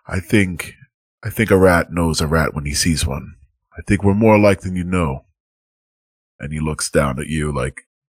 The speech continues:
uh, looking at your rapier and your whole stance and whatnot. Your kind of motif is somewhat similar. Um, he says, "Well, you're fired," as he points down at the guard.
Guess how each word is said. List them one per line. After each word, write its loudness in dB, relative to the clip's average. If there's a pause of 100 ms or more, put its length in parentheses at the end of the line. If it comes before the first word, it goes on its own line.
uh, 0
looking 4
at 2
your 2
rapier 4
and 0
your 2
whole 0
stance 0
and -2
whatnot. 2 (580)
Your 0
kind 4
of -2
motif 2
is -2 (300)
somewhat 2
similar. -2 (280)
Um, 2 (1080)
he -14
says, -8 (1120)
"Well, 6 (760)
you're 8
fired," -2
as -8
he -10
points -6
down 4
at 4
the 2
guard. 4